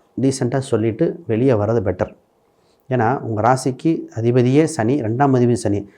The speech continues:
ரெண்டாம் இடம் தான் பணம், பணம் சம்பந்தப்பட்டது. அ-, அங்க ரெண்டாம் அதிபதி நட்சத்திரம் இல்ல, பதினொன்னாம் வீட்டுல இருக்கு. இது ரெண்டுமே இல்லைன்னு வச்சுங்களேன்,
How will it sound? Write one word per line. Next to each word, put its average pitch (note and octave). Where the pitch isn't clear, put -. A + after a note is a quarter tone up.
ரெண்டாம் B2+
இடம் A2+
தான் B2
பணம், F#2+
பணம் B2
சம்பந்தப்பட்டது. G#2+
அ-, G2
அங்க A#2
ரெண்டாம் D3
அதிபதி C#3
நட்சத்திரம் B2
இல்ல, G#2+
பதினொன்னாம் C3
வீட்டுல A2+
இருக்கு. G#2+
இது A#2+
ரெண்டுமே D3
இல்லைன்னு C3
வச்சுங்களேன், G#2